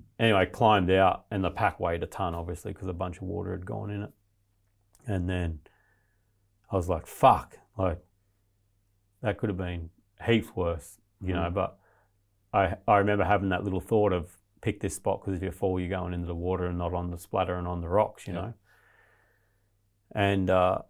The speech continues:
Speaker 1: I, that was the point where I was like, "Fuck, okay, we need, we really need to get a chopper in. We really need to just wait it out and get a chopper in."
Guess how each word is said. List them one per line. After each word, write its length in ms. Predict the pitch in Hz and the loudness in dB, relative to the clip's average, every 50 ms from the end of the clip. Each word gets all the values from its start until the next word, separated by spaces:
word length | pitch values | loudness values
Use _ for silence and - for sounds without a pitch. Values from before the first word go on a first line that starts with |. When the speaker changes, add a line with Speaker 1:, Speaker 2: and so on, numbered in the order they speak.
| _ _ _ _ _ _ _ _ _ _ _ _ _ _ - | _ _ _ _ _ _ _ _ _ _ _ _ _ _ 2
Speaker 1:
I, 240 | 120 110 110 110 113 - - | 4 4 4 4 0 0 4
that 140 | 127 123 | 4 6
was 160 | 123 123 113 101 | 6 6 4 4
the 80 | 113 | 0
point 300 | - - 127 120 117 110 | 0 2 2 2 2 4
where 100 | 110 110 | 4 4
I 40 | 110 | 4
was 140 | 107 98 - | 4 4 2
like, 160 | 113 101 92 | 2 0 0
"Fuck, 500 | - - - - - 123 107 95 - - - - | -2 -8 -14 0 4 6 6 6 4 -4 -4 0
okay, 360 | 113 110 104 - - 101 98 | 2 2 2 2 2 2 2
we 160 | 95 92 98 | 2 2 2
need, 260 | 104 107 107 107 104 - _ - - | 2 2 2 0 0 -4 _ -12 -4
we 120 | 98 104 | -2 0
really 280 | 98 101 113 113 104 98 | 2 4 6 6 6 6
need 180 | 98 98 92 | 4 4 2
to 40 | - | 2
get 140 | 90 95 82 | -2 -2 -2
a 60 | 82 | -2
chopper 420 | - - 95 90 - - 92 87 87 | -4 -2 -2 -2 -2 -4 -8 -8 -6
in. 100 | 90 92 | -6 -6
We 200 | 92 98 101 - - _ | -6 -6 -6 -8 -12 _
really 340 | 107 101 101 107 104 101 95 | -6 -2 0 4 4 4 4
need 260 | 92 98 98 95 80 | 2 0 0 -2 -4
to 60 | - 87 | -6 -6
just 220 | 95 92 - - | -8 -8 -8 -4
wait 220 | 107 104 104 98 92 | -2 -2 -2 0 -2
it 120 | 90 90 90 | -2 -2 -2
out 100 | 90 95 | -2 -4
and 80 | 95 | -6
get 120 | 95 92 92 | -8 -10 -10
a 40 | |
chopper 420 | 95 - - 98 92 - - 98 90 | -12 -4 -4 -4 -4 -4 -6 -6 -6
in." 180 | 90 90 90 | -6 -6 -8